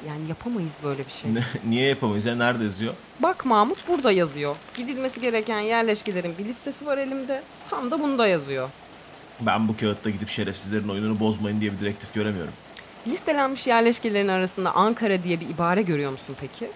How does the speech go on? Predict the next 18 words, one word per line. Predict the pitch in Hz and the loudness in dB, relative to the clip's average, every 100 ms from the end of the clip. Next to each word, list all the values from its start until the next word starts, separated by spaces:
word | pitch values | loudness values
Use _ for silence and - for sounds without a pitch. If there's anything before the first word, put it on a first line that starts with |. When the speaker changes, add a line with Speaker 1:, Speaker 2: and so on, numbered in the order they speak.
| - | -2
Speaker 2:
Onu | 131 160 151 - - - | 0 0 -2 -8 -8 0
da | 107 | 2
göremiyorum. | 101 98 90 92 127 - - 214 | 2 0 0 -2 -4 -10 -10 -2
Speaker 1:
Ve | 208 | -2
bize | 202 214 | 0 -2
bu | 208 | 0
kağıttaki | 220 202 196 202 190 202 | 0 0 0 -6 -4 2
yerlere | 185 180 185 | 4 4 2
gidin | 185 185 156 147 | 0 -2 -2 0
dendi | 143 139 139 269 | 0 0 -2 -2
değil | 294 | -2
mi | |
Mahmut? | 156 131 123 127 - - - | 0 -2 -4 -8 -14 -12 2
Speaker 2:
Kağıttaki | 131 131 135 - | 4 4 0 -2
olmayan | 120 113 104 | 0 2 2
yerlere | 107 101 98 | 2 0 0
gitmeyin | 95 - 104 165 196 | -4 -4 -4 0 0
denmedi. | 123 90 | 0 0